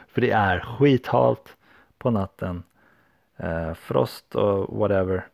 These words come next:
Och jag vänder mig om och verkligen så här, från att varit sur arsle,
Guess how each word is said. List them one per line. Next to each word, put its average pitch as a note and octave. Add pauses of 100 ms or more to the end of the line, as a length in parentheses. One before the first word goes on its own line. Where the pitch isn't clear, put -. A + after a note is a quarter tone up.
(540)
Och A2
jag G#2+
vänder A2+
mig G2
om F2+
och F2+
verkligen F2+
så E2+
här, E2
från A2
att G2+
varit -
sur -
arsle, E2+